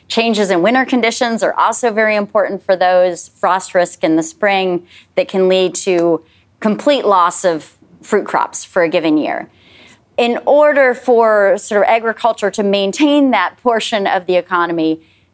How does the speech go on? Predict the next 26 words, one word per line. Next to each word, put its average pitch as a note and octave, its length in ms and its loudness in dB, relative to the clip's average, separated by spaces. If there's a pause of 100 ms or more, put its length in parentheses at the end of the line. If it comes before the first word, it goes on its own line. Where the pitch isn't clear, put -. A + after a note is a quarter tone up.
there A3+ 340 2
are A#3+ 220 2
incentives A3 680 -4
for, G3 440 2
you A3+ 80 -2
know, G#3+ 60 2
mechanisms A#3+ 640 0
to - 160 -8
spread G3+ 420 -2
out F3+ 240 0
the F3+ 100 2
risk, D#3+ 480 -4
diversifying F3+ 840 -2
crops, - 640 -4 (720)
um, F3 460 0
changing G#3+ 1000 -2
some G3+ 300 -2
of F3 140 -4
the F#3 100 0
tro-, F3+ 240 -4 (160)
crops - 380 -2
that F3 180 -2
have F3 220 -2
traditionally E3+ 580 0
been D#3 220 0
planted G#3+ 680 0